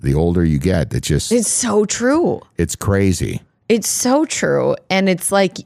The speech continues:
Speaker 2: you can easily see it. And I don't know if I said this on a podcast or if it was just you and I talking. Like, it's so easy to see how you can blink and ten years is gone. Or, like, "I'm gonna do this when," and then all of a sudden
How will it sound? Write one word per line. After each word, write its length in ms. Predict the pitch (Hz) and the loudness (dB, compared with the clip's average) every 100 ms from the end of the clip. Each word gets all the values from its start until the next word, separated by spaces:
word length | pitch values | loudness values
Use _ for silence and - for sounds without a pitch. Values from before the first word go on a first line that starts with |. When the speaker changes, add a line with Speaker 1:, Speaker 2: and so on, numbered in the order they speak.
| - | 0
Speaker 2:
you 160 | 220 | 2
can 200 | 214 247 | 2 0
easily 380 | 196 214 226 214 | 2 0 2 2
see 200 | 196 220 | 2 2
it. 40 | 165 | 2
And 80 | 156 | 0
I 60 | |
don't 140 | 262 330 | -2 0
know 100 | 196 | 0
if 80 | 170 | 0
I 80 | 156 | -2
said 260 | - 165 | 0 0
this 180 | 165 170 | 0 0
on 80 | 156 | -2
a 40 | |
podcast 560 | 151 151 160 185 160 - | -2 -4 -2 0 0 0
or 40 | |
if 80 | 151 | -2
it 40 | 135 | -2
was 140 | 156 | -2
just 180 | 165 - | -2 -2
you 80 | 175 | -2
and 80 | |
I 60 | 135 | -2
talking. 480 | - 156 170 143 143 | -2 -2 -2 -2 -2
Like, 200 | 156 - | -2 -4
it's 160 | 170 | -4
so 280 | - 190 185 | -2 2 2
easy 340 | - 156 156 175 | 0 -2 0 0
to 100 | 151 | 0
see 520 | - 151 151 165 240 - _ _ _ | -2 0 2 2 0 -2 _ _ _
how 100 | - | -2
you 160 | 175 165 | 0 0
can 420 | - 160 151 143 _ _ _ _ _ _ _ _ | 0 0 0 -4 _ _ _ _ _ _ _ _
blink 440 | 151 165 175 170 160 | -4 0 2 0 0
and 180 | 160 156 | -2 -2
ten 240 | 151 151 | -4 -2
years 240 | 147 147 | -2 -2
is 140 | - - | -4 -6
gone. 320 | 135 - - - _ _ _ _ _ _ _ - | -8 -8 -14 -20 _ _ _ _ _ _ _ -2
Or, 160 | 170 | 2
like, 260 | 151 147 139 - | 4 2 0 -2
"I'm 160 | 180 | 2
gonna 200 | 208 202 | 4 2
do 220 | 170 185 | 2 2
this 300 | 180 160 151 - | 4 2 0 -2
when," 600 | 160 185 180 151 156 147 - - | 0 2 4 2 2 -2 -6 -4
and 140 | 160 | 0
then 100 | 165 | 2
all 100 | 160 | 2
of 40 | 151 | 0
a 40 | |
sudden 480 | 156 160 147 147 143 | 0 0 0 -2 -4